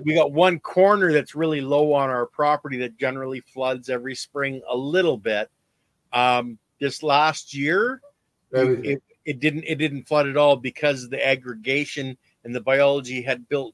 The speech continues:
Speaker 1: down far enough where it just drew the water right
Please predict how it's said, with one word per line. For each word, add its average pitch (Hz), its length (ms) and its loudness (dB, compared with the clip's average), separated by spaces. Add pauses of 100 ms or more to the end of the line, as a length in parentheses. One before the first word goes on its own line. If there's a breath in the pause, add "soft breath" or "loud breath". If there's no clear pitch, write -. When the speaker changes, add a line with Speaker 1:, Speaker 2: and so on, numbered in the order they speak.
Speaker 1:
down 123 320 -4 (120)
far 147 260 0
enough 110 340 -4 (400)
where 131 160 -2
it 127 100 -8
just 123 260 -6
drew 143 220 0
the 139 100 2
water 131 420 2
right 123 300 -2